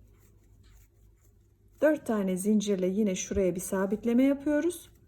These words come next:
Ve dört zincirle yine yukarı çıkıyorum. Şuraya geldiğimde tıpkı başta yaptığım gibi yarım istiridye yaparak bitireceğim.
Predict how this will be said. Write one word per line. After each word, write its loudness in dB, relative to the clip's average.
Ve 4
dört 2
zincirle 2
yine 4
yukarı 2
çıkıyorum. -2
Şuraya 4
geldiğimde 2
tıpkı 2
başta 2
yaptığım 4
gibi -2
yarım 4
istiridye 0
yaparak 0
bitireceğim. -4